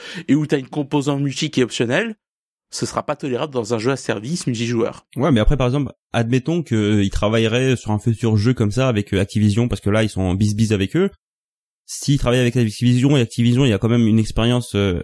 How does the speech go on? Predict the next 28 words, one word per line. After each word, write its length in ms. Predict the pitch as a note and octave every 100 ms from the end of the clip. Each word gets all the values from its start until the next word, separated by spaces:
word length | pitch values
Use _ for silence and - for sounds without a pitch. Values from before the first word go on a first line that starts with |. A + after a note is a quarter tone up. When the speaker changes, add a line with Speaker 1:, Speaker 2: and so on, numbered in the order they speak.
| -
Speaker 2:
intéressante 480 | A2 A#2+ A#2 C3+ C3
sur 160 | -
le 60 | A2
multijoueur 420 | A2 A#2 A#2+ C3
avec, 180 | G#2+ G2+
euh, 60 | G#2
Call 160 | G#2
of 80 | G#2
Duty, 200 | A2 E3
ils 100 | C3+
ont 20 |
quand 80 | A2+
même 100 | A2
de 60 | G#2+
l'expérience 320 | G#2+ G#2+ G#2
dessus. 300 | G#2+ G3+ G#3
Il 360 | - - - -
faudrait 260 | A#2+ A2
qu'ils, 180 | C3+ A#2
Speaker 1:
Ouais, 140 | A#2+ G#2
Speaker 2:
euh, 240 | F#2+ F2+
Speaker 1:
ils 40 | B2
mettront 300 | B2+ - C#3
quelques 280 | C#3+ - C#3
petits 200 | - C#3
toolbox 500 | C#3+ B2+ C3+ C3+ B2+
au 40 |
passage. 380 | B2 A2+ A#2